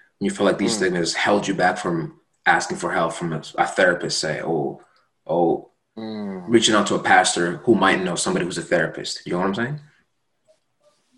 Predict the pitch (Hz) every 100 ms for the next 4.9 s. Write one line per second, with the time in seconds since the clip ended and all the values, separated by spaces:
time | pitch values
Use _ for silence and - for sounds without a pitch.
0 | _ _ _ _ _ - - 120 160 185
1 | 120 139 170 135 117 127 131 117 95 -
2 | 104 107 117 160 160 117 135 165 160 185
3 | - - 117 - 147 165 113 104 95 101
4 | 110 131 127 120 117 113 110 104